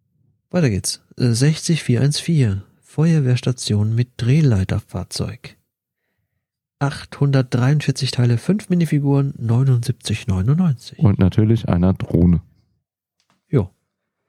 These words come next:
Speaker 1: Gibt's ja heute auch bei der Polizei schon. Machen die auch schon Abstandskontrolle und so auf der Autobahn. Hab ich auch schon gesehen. Also nicht in echt, aber im Fernsehen.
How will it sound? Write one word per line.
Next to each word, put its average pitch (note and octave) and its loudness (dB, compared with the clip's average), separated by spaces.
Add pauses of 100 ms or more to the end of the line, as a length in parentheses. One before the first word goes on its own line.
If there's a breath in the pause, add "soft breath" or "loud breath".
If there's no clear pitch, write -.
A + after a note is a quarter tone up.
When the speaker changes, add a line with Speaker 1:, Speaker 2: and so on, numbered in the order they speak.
(140)
Speaker 1:
Gibt's - -4
ja C3 2
heute C#3 -2
auch C3 -4
bei C3 -4
der C3+ -2
Polizei B2+ -2
schon. G#2 -6 (1600)
Machen A2 0
die G#2+ 0
auch A2 0
schon - -4
Abstandskontrolle A2 0
und G#2 0
so G#2+ 0
auf G#2+ -2
der - -4
Autobahn. A2 0 (1700)
Hab C3 -6
ich A2 -6
auch B2+ -6
schon E3+ -4
gesehen. C3+ 0
Also G#2 0
nicht G#2+ 2
in G2+ -2
echt, - -4
aber G2 -4
im G#2 -6
Fernsehen. G#2+ -6